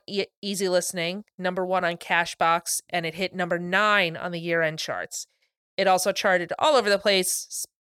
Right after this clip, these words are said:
uh, specifically Canada. It hit number one, and the U K, it hit number four. It was off of their fourth studio album, Bookends. And though,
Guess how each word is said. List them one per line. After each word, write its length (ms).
uh, 220
specifically 540
Canada. 560
It 80
hit 120
number 300
one, 400
and 180
the 40
U 160
K, 300
it 100
hit 180
number 260
four. 580
It 100
was 380
off 240
of 120
their 140
fourth 380
studio 480
album, 420
Bookends. 760
And 520
though, 840